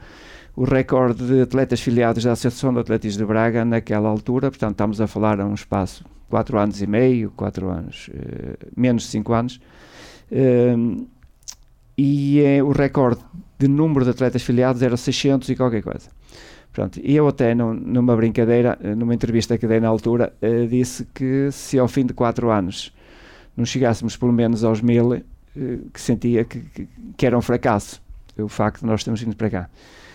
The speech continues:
E, e efetivamente no segundo ano já tínhamos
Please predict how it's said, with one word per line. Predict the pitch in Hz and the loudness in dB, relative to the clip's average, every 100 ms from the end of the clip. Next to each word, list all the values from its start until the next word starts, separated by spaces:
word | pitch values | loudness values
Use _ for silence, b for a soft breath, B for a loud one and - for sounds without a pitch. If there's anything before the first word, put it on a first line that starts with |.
| B B - | B B -10
E, | - 139 139 139 - | 0 4 4 4 2
e | 156 | 2
efetivamente | 165 147 156 151 151 143 151 | 4 2 4 4 2 2 0
no | 147 | -2
segundo | 147 147 139 | 0 0 2
ano | 143 143 | 2 2
já | 143 151 139 | 0 0 0
tínhamos | 151 147 147 147 143 - - - - - | 2 2 0 -2 -4 -10 -12 -16 -18 -20